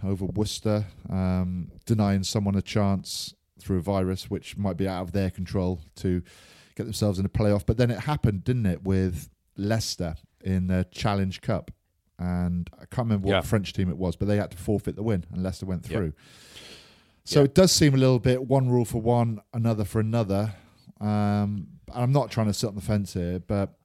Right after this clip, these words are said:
Speaker 1: I can also have empathy, really, for why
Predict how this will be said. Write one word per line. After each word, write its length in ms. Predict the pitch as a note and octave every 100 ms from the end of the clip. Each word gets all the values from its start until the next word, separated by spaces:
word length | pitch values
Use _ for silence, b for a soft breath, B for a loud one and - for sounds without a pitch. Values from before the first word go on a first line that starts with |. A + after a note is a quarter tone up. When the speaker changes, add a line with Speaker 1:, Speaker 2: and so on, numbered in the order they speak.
| _ _ _ _ _ _ _
Speaker 1:
I 100 | A2+
can 160 | G#2 A#2+
also 500 | A2 - G2 F#2+ - -
have 760 | F2 G2 F#2+ F#2+ F2+ - - - _ _ _ _ _ _ _ _
empathy, 420 | A#2 G2 G2+ F2
really, 400 | E2+ F2 E2 E2 -
for 420 | - F#2+ F2+ -
why 480 | F#2+ G2+ F#2+ F#2 F#2